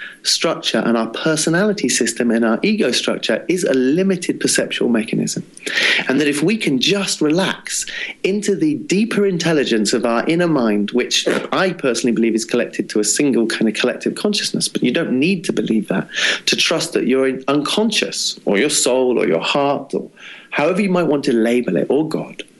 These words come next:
or your spirit, or your higher self, is, is ready and waiting to guide you to more beautiful ways of being. And for me, what's interesting is what do you need to do just to help people pay attention to the patterns?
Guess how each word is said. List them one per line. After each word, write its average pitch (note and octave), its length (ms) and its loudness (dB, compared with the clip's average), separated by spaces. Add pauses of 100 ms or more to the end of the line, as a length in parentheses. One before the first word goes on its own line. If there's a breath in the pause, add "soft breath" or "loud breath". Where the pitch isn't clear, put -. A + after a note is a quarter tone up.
(160)
or A2+ 120 2
your D#3 100 2
spirit, - 460 -2
or B2 100 2
your D#3 80 0
higher C3 300 0
self, - 360 -4 (440 loud breath)
is, E3 360 0 (140)
is D#3+ 260 2
ready F3 640 2
and D3 240 2
waiting A#2+ 460 0
to G#2+ 100 -2
guide A#2 360 0
you G#2 160 2
to G2+ 160 0
more A2 280 2
beautiful G#2+ 420 0
ways D#2+ 260 0
of - 80 -4
being. - 360 0 (520 loud breath)
And B2 520 2
for - 200 0
me, F#3 260 2
what's C3+ 240 0
interesting B2 460 0
is G#2+ 100 2
what B2 220 0
do F#3+ 100 2
you F3+ 60 4
need C#3+ 200 2
to - 80 -2
do G#2+ 200 2
just B2 240 0
to B2 60 0
help A#2 200 0
people - 240 -2
pay G#2 240 0
attention - 540 0
to - 120 -2
the G#2+ 100 2
patterns? - 800 -4